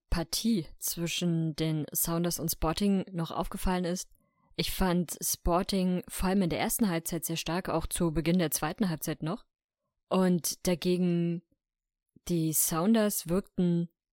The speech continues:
als wenn sie gar nicht so richtig da wären. Und erst, ich weiß gar nicht, ab der sechzigsten oder so, gefühlt haben sie erst angefangen, wirklich zu spielen. Und da sind dann auch die hochkarätigeren Chancen gekommen. Nur,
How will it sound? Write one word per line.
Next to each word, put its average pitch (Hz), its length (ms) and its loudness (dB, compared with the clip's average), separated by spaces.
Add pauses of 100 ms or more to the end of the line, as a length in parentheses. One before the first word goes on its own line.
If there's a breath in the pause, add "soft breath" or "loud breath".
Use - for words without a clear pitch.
(560)
als - 160 -4
wenn 185 100 4
sie 180 120 0
gar 165 200 4
nicht 214 120 2
so 185 80 -2
richtig 190 280 -2
da 170 280 0
wären. 156 460 -4 (560)
Und 175 200 0
erst, 185 420 2 (460)
ich - 160 -8
weiß 165 140 -2
gar 175 100 -4
nicht, - 140 -6
ab - 80 -10
der 175 120 -2
sechzigsten 208 680 -2
oder 208 240 0
so, 202 220 0 (500)
gefühlt 190 440 2
haben 180 120 2
sie 175 100 0
erst - 220 0
angefangen, 185 560 0 (260)
wirklich 208 300 0
zu 175 100 -2
spielen. 220 400 6
Und 170 160 -2
da 185 180 4
sind 208 200 2
dann 190 100 -2
auch - 220 -6 (800)
die 175 320 2
hochkarätigeren 190 960 -2
Chancen 190 460 -2
gekommen. 170 460 -4 (640)
Nur, 170 540 0